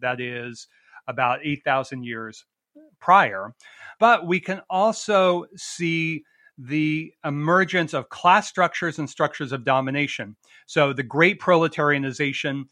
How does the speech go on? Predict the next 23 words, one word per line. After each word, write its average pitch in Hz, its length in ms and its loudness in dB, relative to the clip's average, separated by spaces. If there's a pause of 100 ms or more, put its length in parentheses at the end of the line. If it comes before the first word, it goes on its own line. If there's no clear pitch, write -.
(220)
on 139 200 -2
both 156 260 0
sides 151 360 2
of 143 100 -8
the 135 120 -4
Atlantic 131 640 -4 (300)
of 143 360 0
the 135 80 -8
plantation 147 580 -4
revolution 131 540 -4
of 117 80 -8
African 131 420 -2
slavery, 143 640 -4 (240)
the 135 80 -8
great 156 360 2
domestication 143 1000 -2 (360)
of 135 500 2
women's 156 460 0
labor 139 540 -2 (340)
in 185 260 2
Europe, 160 360 6
but 151 100 0
also 147 640 2